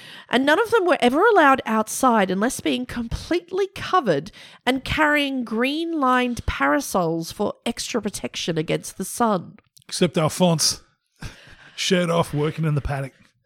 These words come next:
Speaker 1: Alphonse, although being an extremely gifted pianist,
Speaker 2: Hello.
Speaker 1: Yeah.
Speaker 2: <laughs> A cunning linguist. Yep.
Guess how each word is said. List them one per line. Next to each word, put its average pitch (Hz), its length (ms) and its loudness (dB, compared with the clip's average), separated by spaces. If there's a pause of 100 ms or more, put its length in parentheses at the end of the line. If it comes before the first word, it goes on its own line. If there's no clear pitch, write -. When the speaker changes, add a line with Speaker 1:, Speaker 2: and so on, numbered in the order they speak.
(600)
Speaker 1:
Alphonse, 302 920 4 (140)
although 285 480 6
being 285 460 0 (100)
an 233 140 4
extremely 247 840 0
gifted 202 680 -2 (320)
pianist, 269 960 -4
Speaker 2:
Hello. 104 640 -10 (140)
Speaker 1:
Yeah. 180 800 -4
Speaker 2:
<laughs> 156 60 -8
A 139 60 -6
cunning 139 480 -2
linguist. 143 500 -2 (120)
Yep. 151 180 -4